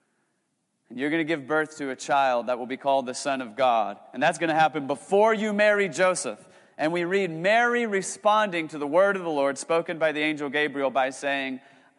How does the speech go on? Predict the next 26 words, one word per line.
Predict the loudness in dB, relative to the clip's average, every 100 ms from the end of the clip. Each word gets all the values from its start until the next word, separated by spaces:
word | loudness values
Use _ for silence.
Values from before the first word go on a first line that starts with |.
| _
"Behold, | 0 2 4 4 4
I | 4 2
am | 0
the | -4
servant | -4 -4 -4
of | -6
the | -6
Lord. | -4 -2 0
Let | 0 -2
it | -4
be | -4 -4
to | -4 -6
me | -4 -2 0
as | 0
you | -2
have | -4
spoken." | -4 -2 -2 -4 -10 -16 -20 _ _ -2
That | 0 0
statement | -4 -6 -2 -2 -2 -4 -2
of | -4
faith | -4 -2 0 0
and | -6 -10
surrender | -8 -6 -4 -4 -4 -8 _ _
cost | 0 0 0 -4
her | -12
something. | -14 -16 -18 -20